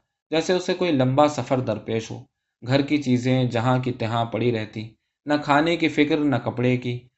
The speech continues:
بدنی ضروریات بھی خلائے دل کو پر کرنے میں لگی ہوئی تھیں۔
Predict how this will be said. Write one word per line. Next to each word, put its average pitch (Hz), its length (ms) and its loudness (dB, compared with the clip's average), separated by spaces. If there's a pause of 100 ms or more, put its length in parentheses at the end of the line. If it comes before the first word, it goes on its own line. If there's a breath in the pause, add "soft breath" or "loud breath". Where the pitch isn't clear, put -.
(220)
بدنی 165 380 4
ضروریات 156 580 6
بھی 165 180 -2
خلائے 135 380 4
دل 143 220 2
کو 143 140 0
پر 135 180 0
کرنے 123 320 -2
میں 120 120 -2
لگی 104 240 -2
ہوئی 120 240 0
تھیں۔ 110 280 -12